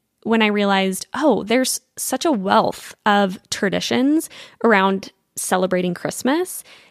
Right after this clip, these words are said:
that you can tap into. And I hadn't even thought of looking at my ancestry and where they came from and what those traditions are. And I think that's such a fun way of, you know, finding new traditions, finding things that are meaningful and resonate.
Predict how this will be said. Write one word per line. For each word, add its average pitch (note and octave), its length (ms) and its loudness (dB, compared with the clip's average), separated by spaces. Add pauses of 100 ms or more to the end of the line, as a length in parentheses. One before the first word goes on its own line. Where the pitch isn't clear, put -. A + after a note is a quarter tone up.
(140)
that G3 600 0 (340)
you G#3+ 140 -2
can G#3 140 -4
tap - 240 -6
into. G#3+ 320 -2 (400)
And A#3 140 2
I - 20 4
hadn't B3 240 2
even A3 220 2
thought G3 240 2
of F3 100 -2
looking F#3 260 -4
at - 120 -4
my F3+ 160 -4
ancestry B3+ 600 0
and F3+ 140 -2
where F#3+ 140 0
they C4 160 2
came G#3+ 240 0
from F#3 200 0
and F3 120 0
what E3+ 140 -6
those B3 220 2
traditions F#3 540 -2
are. E3 320 2 (320)
And G3 220 4
I G3 40 4
think G3 200 -2
that's G3 180 -2
such - 180 -4
a G3 60 -2
fun F#3 440 -2
way F#3 480 0 (100)
of, F3 580 0 (220)
you F3+ 120 0
know, E3+ 140 0
finding F#3 500 0
new F3+ 140 2
traditions, A3+ 640 0
finding F#3+ 300 -2
things F3+ 240 -4
that E3 120 -2
are F3 80 0
meaningful F3+ 520 0
and G3 120 0
resonate. C4+ 600 0